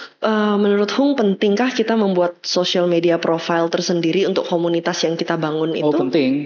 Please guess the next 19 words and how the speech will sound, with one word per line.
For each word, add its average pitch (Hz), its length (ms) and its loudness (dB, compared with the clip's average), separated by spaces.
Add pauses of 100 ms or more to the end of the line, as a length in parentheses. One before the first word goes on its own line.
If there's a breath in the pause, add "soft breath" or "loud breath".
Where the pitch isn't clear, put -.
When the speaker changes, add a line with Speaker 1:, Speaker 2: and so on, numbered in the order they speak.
Speaker 2:
penting. 120 340 0 (140)
Kalau 123 500 2
Speaker 1:
Oh. - 300 -8
Speaker 2:
ngomong 131 260 2
penting 131 320 0
nggak 131 160 0
penting 160 380 -2 (720 loud breath)
tentang 127 400 0
sosial 123 260 0
media, 120 760 0
maksudnya 135 260 0
kita 156 160 0 (240)
harus 131 340 -2
ada 127 540 -2 (160)
di 123 240 0
Speaker 1:
Hmm. 120 60 0
Speaker 2:
sosial 123 180 0
media. 120 240 0
Kita 165 400 -2